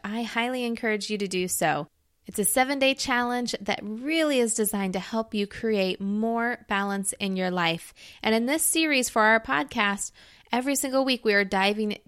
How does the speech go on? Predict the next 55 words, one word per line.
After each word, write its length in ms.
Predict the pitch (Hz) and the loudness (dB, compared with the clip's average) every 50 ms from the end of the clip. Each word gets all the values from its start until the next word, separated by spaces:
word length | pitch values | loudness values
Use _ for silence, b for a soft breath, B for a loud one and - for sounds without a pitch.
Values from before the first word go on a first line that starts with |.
| - | -12
deeper 400 | - 262 277 320 - - 214 196 | -8 -6 -4 -4 -2 0 2 2
into 320 | 180 - 196 190 - - 208 | 2 0 -2 -4 -2 -2 -2
one 360 | 196 190 190 196 202 208 226 | -2 -2 -2 0 0 0 0
of 180 | 247 262 233 220 | 0 -2 -2 0
those 300 | 214 208 202 202 196 - - - 202 - _ | 2 2 2 2 0 -2 -4 -8 -18 -10 _
daily 440 | - 214 220 233 240 233 233 240 240 | -2 0 0 0 0 -2 -2 -4 -4
themes 680 | - _ - 233 226 226 226 214 185 170 160 160 - - B B B B B | -6 _ -6 -4 -2 -2 0 -2 -2 -2 -4 -6 -10 -12 B B B B B
to 100 | B - | B -2
help 180 | 208 202 196 - | -2 -2 -2 -2
you 120 | 190 196 | -2 -2
learn 280 | 202 226 247 247 247 247 | -2 0 0 0 0 0
more, 320 | 240 220 214 208 208 - - 202 | 0 0 2 2 0 -2 -4 -8
grow 440 | - 214 226 240 254 294 320 330 | -10 -6 -2 0 0 2 2 0
more, 440 | 302 254 214 196 185 180 180 175 180 - | 0 0 0 0 0 0 0 0 -2 -2
and 220 | - 196 196 190 | -4 -4 -4 -2
get 280 | - 208 196 202 202 - | 0 0 0 0 0 -2
more 260 | 220 220 214 214 - - | -4 -2 -2 -2 -2 -2
out 240 | - 185 180 180 180 | -2 -2 -2 -2 -2
of 100 | 180 180 | -4 -4
the 100 | 185 202 | -6 -6
challenge 600 | 190 - - 185 180 175 175 175 170 175 175 - - | -6 -4 -2 -2 0 0 -2 -2 -4 -6 -6 -8 -6
and 100 | - 190 | -6 -4
out 240 | - - 175 170 170 | -2 -2 -2 -2 -2
of 120 | 170 - | -4 -2
your 140 | - 180 180 | -2 0 2
life. 440 | 185 180 170 165 175 - - - - _ _ - | 4 4 4 2 0 -4 -12 -20 -20 _ _ 0
Now, 200 | 202 196 196 196 | 2 2 2 2
last 720 | 202 202 214 220 226 233 240 247 262 294 330 330 320 - | 2 2 0 0 0 2 2 2 4 4 2 2 0 -2
week's 260 | - 247 240 233 - - | -2 -2 -2 0 2 0
episode, 340 | 214 - 214 - 220 214 | 0 0 0 -2 0 0
we 80 | 208 220 | 0 0
talked 300 | 214 - 214 202 - - - _ | -2 0 -2 -2 -4 -6 -16 _
all 180 | - 202 208 233 | -6 -2 -2 0
about 260 | 247 240 254 247 - | 2 4 4 4 2
setting 340 | - - 240 226 226 214 208 | 0 0 0 0 0 0 0
boundaries, 540 | 185 - 185 185 185 185 175 165 165 175 - | 0 0 0 2 0 0 -2 -4 -4 -4 -4
so 80 | - | -2
I 60 | 196 190 | -2 -2
highly 400 | 180 - - 247 285 311 320 294 | -2 -4 -4 -4 -4 -4 -4 -6
encourage 340 | 277 262 262 240 233 220 | -6 -4 -2 -2 -2 -2
you 60 | - 220 | -2 -4
to 60 | 214 | -2
go 160 | - 214 202 | 0 0 0
back 260 | 202 196 190 190 - - | 2 0 0 0 -2 -6
and 100 | - 214 | -6 -2
have 160 | 196 208 214 208 | 0 0 0 0
a 60 | 226 | 0
listen 320 | 208 202 190 - 208 202 | -2 -2 -4 -4 -6 -8
to 100 | 190 - 202 | -6 -2 0
that 160 | 208 185 - | 0 0 2
one 140 | 196 196 190 | 0 -2 -2
if 100 | 180 - | -2 -2
you 120 | 214 214 | -2 0
haven't 280 | 196 185 185 180 202 190 | 0 0 -2 -2 -2 -2
already. 460 | 190 185 180 180 180 180 175 180 | -2 0 0 0 0 0 -2 -4